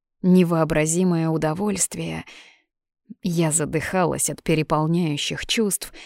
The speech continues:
и поняла, что зависаю, только когда из-за двери гаркнул Артур. «Малинка, ты жабры отращиваешь. Сколько можно плескаться?»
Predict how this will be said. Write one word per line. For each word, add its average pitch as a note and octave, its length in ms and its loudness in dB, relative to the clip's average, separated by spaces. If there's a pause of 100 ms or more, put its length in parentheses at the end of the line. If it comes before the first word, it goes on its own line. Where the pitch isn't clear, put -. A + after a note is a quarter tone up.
(160)
и G3+ 120 0
поняла, F3 420 4
что E3+ 200 -2
зависаю, D#3+ 800 0
только G3 400 -2
когда E3 380 0
из-за D3+ 380 0
двери E3 400 2
гаркнул E3+ 680 0
Артур. D#3 640 -6 (1120)
«Малинка, E3+ 760 4 (360)
ты G3 160 6
жабры F3 460 2
отращиваешь. C#3 920 -2 (220)
Сколько - 520 4
можно G3+ 460 4
плескаться?» - 840 0